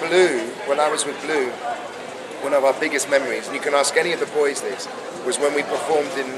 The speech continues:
in Rome and we did the Colosseum, you know, the, uh, I just remember coming out on stage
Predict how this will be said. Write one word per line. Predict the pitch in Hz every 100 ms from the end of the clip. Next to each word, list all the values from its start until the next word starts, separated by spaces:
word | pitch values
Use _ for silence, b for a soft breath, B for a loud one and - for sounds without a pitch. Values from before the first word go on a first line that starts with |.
| 123
in | 123 123
Rome | 151 143 113 107
and | 123
we |
did | 127 127
the |
Colosseum, | 135 139 123 - 151 113 101
you | 117
know, | 117
the, | 120 120 117 - - - - - - - - -
uh, | 107 107 101 101
I | 131
just | 135 143
remember | 139 139
coming | 131 143 143
out | 139
on | 120
stage | - - 139 113 95 82